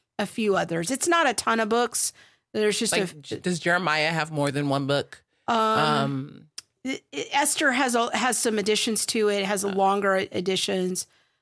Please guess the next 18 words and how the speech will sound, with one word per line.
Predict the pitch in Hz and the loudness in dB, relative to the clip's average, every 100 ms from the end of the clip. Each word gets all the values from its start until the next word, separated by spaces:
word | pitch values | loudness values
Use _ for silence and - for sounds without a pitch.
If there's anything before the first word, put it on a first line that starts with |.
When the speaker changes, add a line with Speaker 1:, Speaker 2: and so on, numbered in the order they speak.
| _ - | _ -4
Speaker 1:
Um, | 202 196 196 | -2 0 -2
there's | 202 202 | -2 -2
some, | - 214 196 196 190 190 - _ - | -2 -4 -4 -4 -4 -8 -14 _ -6
uh, | 208 190 180 180 185 269 | -2 0 0 -2 -4 -4
a | |
few | 269 339 | 2 2
other | 294 240 | 4 2
books, | 202 196 - | 0 0 -2
Tobit, | - 220 220 214 196 190 | 0 0 0 0 0 -2
Judith. | 208 202 202 196 196 - _ _ _ _ _ | 0 2 2 2 0 -6 _ _ _ _ _
Um, | 214 196 196 190 208 - | -2 0 0 -2 -4 -2
it's | 254 - | -2 2
not | 311 277 | 2 2
a | |
ton | - 220 208 | 0 0 0
of | 202 | 2
books, | 202 190 - | 0 2 -2
but, | - 185 180 | 0 0 -2